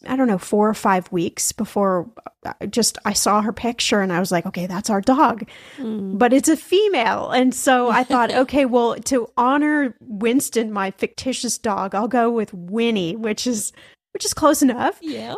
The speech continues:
Speaker 1: So when you said Winston, I was like, "Okay, we were, we were meant to have this
Speaker 2: This is
Speaker 1: chat."
Speaker 2: crazy. <laughs>
Speaker 1: I wanna talk about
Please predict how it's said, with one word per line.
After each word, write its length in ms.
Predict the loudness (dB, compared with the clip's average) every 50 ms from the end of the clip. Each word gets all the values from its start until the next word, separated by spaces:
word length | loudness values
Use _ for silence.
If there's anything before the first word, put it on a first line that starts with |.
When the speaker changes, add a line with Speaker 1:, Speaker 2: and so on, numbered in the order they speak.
| -6
Speaker 1:
So 600 | -6 -4 0 2 4 4 6 4 4 4 4 2 2
when 180 | 2 4 6
you 100 | 6 6
said 240 | 6 4 2 2 2
Winston, 380 | 2 2 2 2 0 -2 -2 -2
I 60 | -4
was 120 | -4 -2
like, 200 | -2 -2 -2 -2
"Okay, 420 | -2 -2 -4 -2 -4 -4 -4 -6 -6 -8 -10 -8
we 220 | 0 2 2 2
were, 180 | 2 0 -2 2
we 160 | 2 2 4
were 100 | 4 2
meant 240 | 2 2 0 0 0
to 60 | 0
have 240 | 0 0 0 0 0
this 180 | -2 -2 -2
Speaker 2:
This 40 | -2
is 100 | -2 -2
Speaker 1:
chat." 100 | 0 0
Speaker 2:
crazy. 400 | 0 0 -2 -2 -4 -8 -10 -8
<laughs> 1120 | -6 -6 -6 -6 -6 -6 -6 -6 -4 -4 -4 -4 -2 -4 -4 -4 -4 -6 _ -8 -8 -8 -12 _ -20 -20 _ _ _ _ -20 -20 -20 -20 -20 -20 -20 _ -18 -8 -2 0
Speaker 1:
I 100 | 0 2
wanna 260 | 4 4 4 4 2
talk 260 | 2 2 2 2 4
about 600 | 4 4 4 6 6 6 6 4 4 2 0 -4